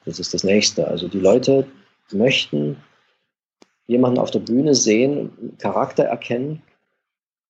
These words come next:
Wenn du aber zu viel Scheinwerfer und Effekte und sonst was hast, wird das zugeballert.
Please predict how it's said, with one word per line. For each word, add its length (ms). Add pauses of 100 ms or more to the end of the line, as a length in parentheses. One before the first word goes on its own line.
Wenn 220
du 80
aber 200
zu 220
viel 640
Scheinwerfer 560
und 180
Effekte 400
und 100
sonst 260
was 220
hast, 420 (420)
wird 260
das 340 (180)
zugeballert. 760